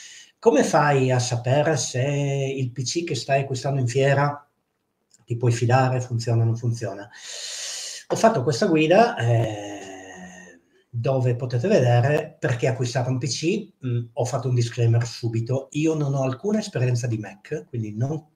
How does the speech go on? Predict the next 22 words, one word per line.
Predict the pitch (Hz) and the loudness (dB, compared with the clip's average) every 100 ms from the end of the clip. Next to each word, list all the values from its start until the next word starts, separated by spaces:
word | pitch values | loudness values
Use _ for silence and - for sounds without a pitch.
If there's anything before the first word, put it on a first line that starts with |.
| _ | _
non | 143 156 175 170 | -2 0 0 -2
conosco | - 135 131 117 - 110 | -6 -2 0 -2 -4 -10
come, | - 117 113 113 113 - - - - - _ | -4 -2 2 2 0 -4 -16 -18 -18 -18 _
eh, | 120 104 104 104 104 98 - - | -10 -8 -6 -8 -10 -14 -16 -12
utilizzare | 120 117 110 - 120 117 | -6 -4 -2 4 4 4
un | 110 | 0
Mac | 113 - - | 0 -2 -8
usato | 113 107 - 113 | -6 -6 -6 -12
per | 120 | -12
buttarci | - 117 117 117 | -10 -10 -10 -6
su | 117 | -4
una | 107 | -4
distribuzione | 110 - 117 110 135 147 | -6 -8 -8 -6 -2 0
Linux, | 156 113 120 117 - - | 0 2 0 -2 -8 -4
quindi | 120 110 110 | 0 0 -2
ho | - 113 | -8 -4
parlato | 120 120 117 | 0 2 0
solamente | - 107 110 120 117 110 | -2 -4 2 2 2 -4
di, | 104 110 - | -10 -14 -14
eh, | 110 - - _ | -20 -20 -20 _
P | 120 | -4
C. | - 139 202 | -2 0 -2